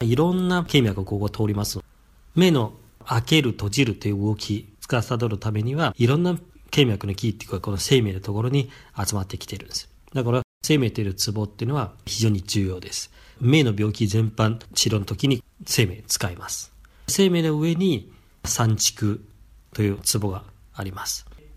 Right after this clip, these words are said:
おでこのところを通って、頭の上に膀胱系のツボがありますけれども、ここはちょっと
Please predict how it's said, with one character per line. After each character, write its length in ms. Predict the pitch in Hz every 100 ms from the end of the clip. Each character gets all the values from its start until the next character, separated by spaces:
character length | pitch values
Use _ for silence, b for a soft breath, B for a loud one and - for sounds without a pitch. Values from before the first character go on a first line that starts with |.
| -
お 120 | 131
で 160 | 139
こ 100 | 147
の 100 | 131
と 120 | 120 117
こ 80 |
ろ 80 | 117
を 20 |
通 160 | 117 127
っ 60 | 110
て、 100 | 110
頭 360 | 107 156 156
の 120 | 151
上 220 | 135 135 156
に 320 | 165 107 -
膀 100 | -
胱 120 | 101 110
系 60 |
の 80 | 92
ツ 300 | 90 - -
ボ 80 | 107
が 80 | 95
あ 40 |
り 60 | 95
ま 100 | 98
す 80 | -
け 80 |
れ 80 | 92
ど 40 | 104
も、 160 | 101
こ 40 | -
こ 40 | 123
は 60 |
ち 80 | 123
ょ 20 |
っ 0 |
と 120 | 107